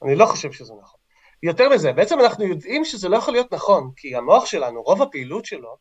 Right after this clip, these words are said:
היא לא מודעת. המודעות שלנו זה ה-,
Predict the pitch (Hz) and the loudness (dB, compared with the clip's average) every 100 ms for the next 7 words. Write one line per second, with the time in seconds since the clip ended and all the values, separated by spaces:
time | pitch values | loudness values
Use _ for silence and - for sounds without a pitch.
0 | _ _ _ _ _ 139 175 202 160 156 | _ _ _ _ _ 0 2 2 0 0
1 | - _ _ _ _ _ _ 131 139 139 | -2 _ _ _ _ _ _ -2 0 2
2 | 185 - 277 294 233 135 143 127 123 127 | 2 2 -2 -2 -2 -4 0 4 4 2